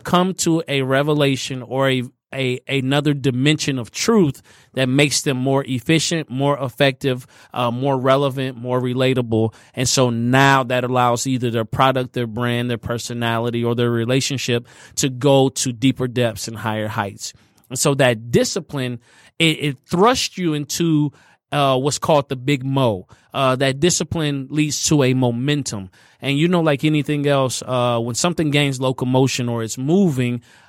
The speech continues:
uh, you'll be able to, you know, see acceleration. Uh, you, in fact, we are in what's called a divine acceleration under an open heaven where the wisdom of God is pouring out.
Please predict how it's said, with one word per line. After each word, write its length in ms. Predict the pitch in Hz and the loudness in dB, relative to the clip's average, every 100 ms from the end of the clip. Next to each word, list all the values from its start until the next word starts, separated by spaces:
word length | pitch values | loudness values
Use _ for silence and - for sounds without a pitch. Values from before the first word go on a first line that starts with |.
| - | -4
uh, 300 | 127 123 120 | 0 2 2
you'll 220 | 139 151 | 2 0
be 280 | 143 143 143 | 2 2 2
able 260 | 139 135 131 | 2 -2 -4
to, 480 | - 127 123 123 - | -2 0 0 -2 -4
you 120 | 147 | -2
know, 300 | 139 120 123 _ - | 0 0 -4 _ -6
see 340 | - 196 175 | 0 0 0
acceleration. 960 | - 135 - 147 127 120 135 127 107 87 _ _ - | -4 -6 -4 -2 0 0 0 0 -6 -12 _ _ -2
Uh, 220 | 127 120 | 2 4
you, 140 | 131 143 - | 2 -2 -6
in 160 | 135 | -6
fact, 340 | 120 170 175 147 | -2 0 0 -2
we 200 | 147 139 | 0 4
are 320 | 127 123 117 - | 4 4 0 -2
in 400 | 165 185 170 143 | 0 0 0 -2
what's 220 | 123 123 | -4 -6
called 320 | - 120 123 | -2 0 0
a 80 | 117 | -2
divine 480 | 117 113 127 139 143 | -4 -2 2 2 0
acceleration 800 | 123 131 117 113 113 113 120 120 - - - | -4 -4 -4 -2 -2 -4 -6 -8 -12 -20 -8
under 300 | 180 180 160 | -4 0 0
an 120 | 139 | 2
open 320 | 131 131 127 | 0 0 -2
heaven 420 | 123 120 120 120 - _ - | 0 0 0 -6 -8 _ -4
where 120 | 127 | -2
the 100 | 120 | 2
wisdom 360 | 127 135 - 135 | 2 2 2 0
of 140 | 113 | 2
God 260 | 120 120 120 | 2 2 0
is 120 | - | -4
pouring 460 | - 123 120 117 | -8 -6 -4 -2
out. 280 | 117 117 120 | 0 0 -2